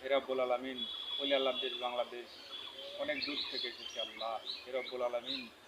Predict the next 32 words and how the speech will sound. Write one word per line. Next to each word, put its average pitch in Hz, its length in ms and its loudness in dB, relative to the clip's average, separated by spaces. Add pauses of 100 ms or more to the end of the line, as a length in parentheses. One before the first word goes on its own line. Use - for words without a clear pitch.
(600)
আমার 127 160 -2
আপন 131 340 2
পীর 127 220 0
কেবলা 127 240 -2
জান 120 220 0 (760)
হযরত 123 220 -6 (200)
খাজা 120 240 4
বাবা 113 300 0 (140)
শাহ 127 100 2 (200)
কিনাকপুরীর 120 680 -8
উসিলা 117 380 -8
নিয়া, 110 340 -8 (600)
বিশ্বে 170 400 -2
যত 147 160 0
ওলি 135 280 2
আল্লাহ 127 380 8 (280)
যে 139 120 2
যেখানে 131 400 -2
ঘুমাইতেছে, 120 560 -4 (140)
সবার 123 240 2
উসিলা 120 340 -6
নিয়া 113 160 -6
আল্লাহ, 110 420 -2 (640)
হে 123 60 2
আল্লাহ, 117 640 0
এখানে 120 260 -6
আমি 117 180 -4 (640)
এসেছি 117 360 -10
মাজার 113 300 -4
জিয়ারত 107 320 -6
করতে 107 240 -8
আল্লাহ। 107 360 -4